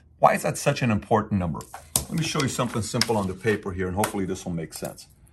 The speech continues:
Here's how rates work. When interest rates are low, price of homes are what? High.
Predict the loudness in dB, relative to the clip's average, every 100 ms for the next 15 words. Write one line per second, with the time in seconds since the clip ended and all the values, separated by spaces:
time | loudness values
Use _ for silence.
0 | -20 -20 -16 -12 4 4 8 8 8 6
1 | 6 4 2 -2 -4 -4 -10 -20 -20 -20
2 | -20 -20 -20 0 4 4 6 6 6 4
3 | 0 2 2 2 2 4 6 6 6 8
4 | 8 6 2 0 -6 -14 -20 _ -20 -20
5 | -2 4 4 4 0 0 2 4 2 2
6 | -2 0 0 -2 -8 -20 -20 -20 -10 2
7 | 2 2 -6